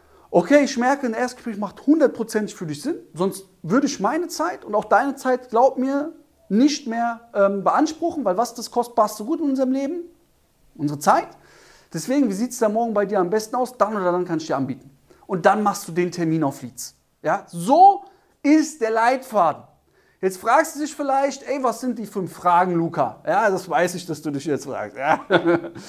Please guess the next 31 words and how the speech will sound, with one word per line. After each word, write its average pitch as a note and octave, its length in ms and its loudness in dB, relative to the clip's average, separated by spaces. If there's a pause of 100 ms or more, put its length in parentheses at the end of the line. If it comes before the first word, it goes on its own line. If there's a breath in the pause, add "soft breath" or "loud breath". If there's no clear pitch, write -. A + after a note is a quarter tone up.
(460 loud breath)
Ähm, G#3 420 4
trag - 300 2
dich C#4 400 -10
bei G3+ 160 4
uns C#4+ 360 4
ein F#3 320 -4
zum G3+ 360 -8
Erstgespräch, G3 760 -4
kostenfreies B3+ 720 0
Erstgespräch, F#3 640 -6
w C4 140 0
w C4+ 140 -2
w G#3+ 260 -4 (240 soft breath)
duru A3+ 580 2 (120)
consulting F3 600 0
punkt D3+ 260 -4
d D#3+ 40 -4
e. D#4+ 280 -6 (460 soft breath)
Der F#3 120 6
Link D4+ 200 6
ist A3+ 120 -4
auch A#3+ 100 0
nochmal G#3+ 260 -2
unten C4+ 220 -2
in G#3+ 80 -4
der F#3+ 120 2
Beschreibung C4+ 580 -2 (160 loud breath)
und G#3 260 -4
dort A#3+ 380 6 (240)
offenbaren G#3+ 960 0
wir F#3+ 340 0